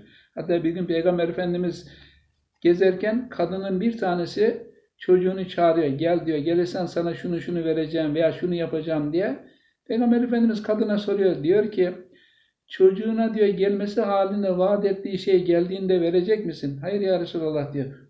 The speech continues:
O zaman diyor ki, "Vaat ettiğiniz şeyi yapmazsanız yalancılardan olursunuz." Bakınız, bazı şeyler çok basit gelebilir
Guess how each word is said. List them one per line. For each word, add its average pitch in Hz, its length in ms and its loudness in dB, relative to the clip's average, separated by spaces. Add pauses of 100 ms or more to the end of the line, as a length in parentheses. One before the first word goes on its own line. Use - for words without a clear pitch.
O 160 100 -2
zaman 180 300 -4
diyor 208 220 0
ki, 151 140 -2
"Vaat 170 240 2
ettiğiniz 170 460 -4
şeyi 160 240 -4
yapmazsanız 170 760 -4
yalancılardan 151 1000 -2
olursunuz." 123 800 -4
Bakınız, 139 440 -4 (400)
bazı 220 260 0
şeyler 208 440 2
çok 208 260 -2
basit 190 320 -4
gelebilir 160 580 0